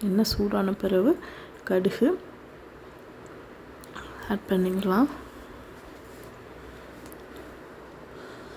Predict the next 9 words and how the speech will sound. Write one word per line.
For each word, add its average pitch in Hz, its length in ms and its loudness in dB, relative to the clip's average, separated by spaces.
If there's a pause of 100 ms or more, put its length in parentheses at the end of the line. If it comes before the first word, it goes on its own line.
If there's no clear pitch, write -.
(1160)
கருவேப்பில், 208 580 10 (1000)
பச்சை 202 340 4 (140)
மிளகாய், 220 600 6 (1120)
வெங்காயம் 202 580 8 (680)
எல்லாம் 220 240 8
வதங்கின 208 420 6
பிறகு 202 280 4 (1700)
பாசிப்பருப்பு 214 760 8 (140)
நம்ம 202 280 6